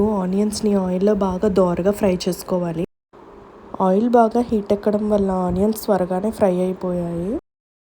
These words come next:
ఉల్లిపాయ ముక్కలు ఫ్రై అయిపోయిన తర్వాత ఇప్పుడు అల్లం, ఫ్రెష్గా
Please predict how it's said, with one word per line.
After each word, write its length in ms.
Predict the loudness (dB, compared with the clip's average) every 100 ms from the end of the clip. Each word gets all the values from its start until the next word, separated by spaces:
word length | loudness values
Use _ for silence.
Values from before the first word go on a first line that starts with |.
| _ _ _ _ _ 0 0 0 -8 -14 -20 -20 -4 -2
ఉల్లిపాయ 340 | 0 2 2 0
ముక్కలు 280 | 0 -2 0
ఫ్రై 140 | 0 2
అయిపోయిన 340 | 2 2 0 0
తర్వాత 320 | -2 -4 -4 -6 -6 -6 -4
ఇప్పుడు 300 | -2 -2 -2 -6 -12 -18 -4 -2
అల్లం, 180 | -2 -2 -2
ఫ్రెష్గా 340 | -2 -2